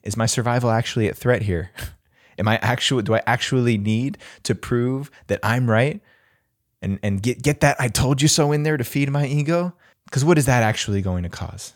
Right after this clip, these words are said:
Is that actually going to mend relationship and bring me closer together with the people that I wanna be in relationship with? Or could it fracture? Could it break trust? Would it come off as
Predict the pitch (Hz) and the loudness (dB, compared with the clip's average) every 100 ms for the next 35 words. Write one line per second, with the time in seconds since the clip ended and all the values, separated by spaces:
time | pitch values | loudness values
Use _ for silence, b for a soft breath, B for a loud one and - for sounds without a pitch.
0 | _ 104 160 165 127 - 139 131 127 123 | _ -6 -4 0 -2 0 0 2 0 0
1 | 104 92 101 120 127 - B B 117 120 | -2 0 0 0 -2 -6 B B -2 0
2 | 127 131 139 131 104 117 101 - 120 120 | 0 -2 -4 -4 -2 -2 -2 -2 -2 -2
3 | 101 90 107 147 147 147 - 143 151 143 | -4 -2 0 0 0 -2 -2 -2 0 0
4 | 143 143 143 143 143 143 143 143 143 147 | 2 2 0 -2 -2 -2 0 -2 -2 -6
5 | - 151 156 156 - _ _ _ _ _ | -6 -4 -4 -4 -6 _ _ _ _ _
6 | _ _ _ - 117 107 - _ _ _ | _ _ _ 0 2 2 0 _ _ _
7 | _ _ _ _ _ - 104 92 _ _ | _ _ _ _ _ -6 -6 -6 _ _
8 | - 107 98 - 90 95 _ _ _ _ | -6 -2 -2 -4 -12 -14 _ _ _ _
9 | _ - 101 - 104 - - - - - | _ -8 -8 -4 -4 -4 -10 -10 -12 -16
10 | _ _ _ _ _ _ _ _ _ - | _ _ _ _ _ _ _ _ _ -2
11 | 107 98 - 101 98 92 90 92 82 | -2 -2 -4 -2 0 -2 -4 -4 -6